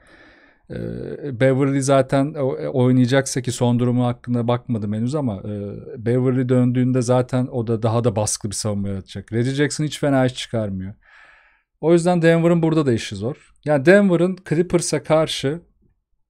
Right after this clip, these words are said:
e, Utah, Utah yaptığı gibi inanılmaz yüzleri üçlük, yüzde kırk beş ellileri bulan bir üçlük ki ben bir önceki seride otuz sekiz kırk civarının Utah'ın durumuna göre, hani, bu kadar yüksek bir üretim be-,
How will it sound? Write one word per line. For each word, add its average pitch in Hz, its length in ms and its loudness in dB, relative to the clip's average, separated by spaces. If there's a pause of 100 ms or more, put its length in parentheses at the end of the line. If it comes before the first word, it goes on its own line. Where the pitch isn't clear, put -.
(360)
e, 110 460 -6
Utah, 131 640 0
Utah 123 360 0
yaptığı 123 420 0
gibi 127 400 -4 (460)
inanılmaz 156 640 2
yüzleri 131 320 0
üçlük, - 360 -8
yüzde 113 260 -6
kırk - 260 -10
beş 135 160 -2
ellileri 135 380 0
bulan 113 360 -4 (220)
bir 113 80 -6
üçlük 113 340 -10
ki 117 120 -4
ben 123 340 -2
bir 123 100 0
önceki 123 300 0
seride 127 500 -2
otuz 117 220 -8
sekiz 123 280 -6
kırk - 240 -10
civarının 127 600 0 (460)
Utah'ın 151 520 2
durumuna 147 360 0
göre, 120 180 0
hani, 117 180 0
bu 120 100 -6
kadar 135 360 4
yüksek 117 600 -4
bir 127 60 -2
üretim 123 360 -2
be-, 123 400 -4